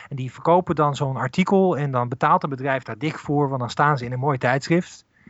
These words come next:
En dan wordt er iemand zoals ik naartoe gestuurd die dan een interview moet houden over flenssystemen of over, eh, brandwerende,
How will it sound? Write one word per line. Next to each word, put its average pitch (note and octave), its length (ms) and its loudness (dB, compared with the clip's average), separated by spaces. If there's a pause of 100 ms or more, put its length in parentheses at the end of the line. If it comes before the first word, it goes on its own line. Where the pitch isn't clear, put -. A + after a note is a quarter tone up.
(440)
En F3+ 100 2
dan G3+ 100 6
wordt F3 160 6
er E3 60 0
iemand D#3 240 0
zoals B2 180 -6
ik E3+ 140 -2
naartoe E3+ 240 0
gestuurd B2+ 320 -4
die D3+ 80 -2
dan D3 140 0
een C3+ 80 -2
interview D3+ 380 2
moet A#2+ 140 0
houden A#2+ 280 2
over B2+ 240 0
flenssystemen B2+ 1080 0
of A2 140 -6
over, A2+ 600 -2
eh, A2+ 120 0 (340)
brandwerende, C#3+ 920 2